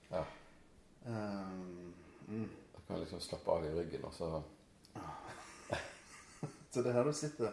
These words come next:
Speaker 2: Jarle,
Speaker 1: Ja.
Speaker 2: og koser deg. Mm.
Speaker 1: Det her sitter om morgenen, og så s-, liksom kommer sol opp da om vinteren, så kommer sol opp over, eh, fjellet bak det. Ehm,
Speaker 2: Ja.
Speaker 1: men nå er jo solen så tidlig oppe at, eh,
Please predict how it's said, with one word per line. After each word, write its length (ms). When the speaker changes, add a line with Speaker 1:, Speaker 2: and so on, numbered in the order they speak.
Speaker 2:
Jarle, 300
Speaker 1:
Ja. 180
Speaker 2:
og 100
koser 240
deg. 140
Mm. 160
Speaker 1:
Det 120
her 200
sitter 260
om 140
morgenen, 580
og 140
så 200
s-, 540
liksom 340
kommer 240
sol 440
opp 180
da 80
om 100
vinteren, 320
så 80
kommer 160
sol 260
opp 160
over, 540
eh, 360
fjellet 360
bak 200
det. 120
Ehm, 440
Speaker 2:
Ja. 120
Speaker 1:
men 140
nå 160
er 80
jo 60
solen 280
så 100
tidlig 260
oppe 200
at, 180
eh, 200